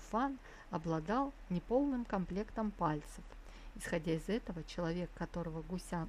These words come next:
убила в заброшенном храме, точно не был Сю Фаном. Но почему облачённый в багряное скорбящий призрак задал этот вопрос? Поразмыслив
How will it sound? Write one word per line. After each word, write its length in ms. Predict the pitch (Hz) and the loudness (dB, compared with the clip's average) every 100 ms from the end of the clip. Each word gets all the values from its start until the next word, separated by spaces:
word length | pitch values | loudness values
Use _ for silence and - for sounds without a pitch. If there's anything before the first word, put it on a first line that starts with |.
| - | -2
убила 420 | 185 180 185 165 160 | -2 0 0 0 -2
в 20 | |
заброшенном 600 | 175 170 170 160 175 156 | -2 0 0 -2 -4 -4
храме, 460 | - 170 220 277 196 - - - - | -4 0 2 2 -2 -6 -12 -12 -2
точно 360 | 185 - - 180 | 4 4 4 0
не 260 | 165 165 | 2 0
был 160 | 156 165 175 - - | 0 -4 -10 -14 -6
Сю 200 | 180 165 156 | -2 -2 -2
Фаном. 320 | - 160 143 160 - - - - | 0 0 -2 -6 -12 -14 -14 -8
Но 140 | 190 175 | 0 0
почему 560 | 180 - 180 185 277 - - | 0 -2 0 2 2 0 -2
облачённый 720 | 170 175 170 - 208 180 160 | 0 0 -2 0 0 2 -2
в 120 | 160 | 0
багряное 640 | 165 165 185 202 160 151 - | 0 2 2 2 2 -2 -4
скорбящий 580 | - 165 170 160 - - | -4 -2 -2 -2 -6 -8
призрак 420 | - 277 233 175 - | 2 4 4 0 -4
задал 440 | 160 170 160 214 - | 0 0 2 0 0
этот 260 | 208 208 - | -2 -2 -4
вопрос? 400 | 202 214 165 160 - - - - - - - - - | -4 -4 -6 -6 -8 -12 -14 -14 -14 -14 -14 -14 -4
Поразмыслив 640 | 175 175 175 240 320 - | 0 2 4 4 4 2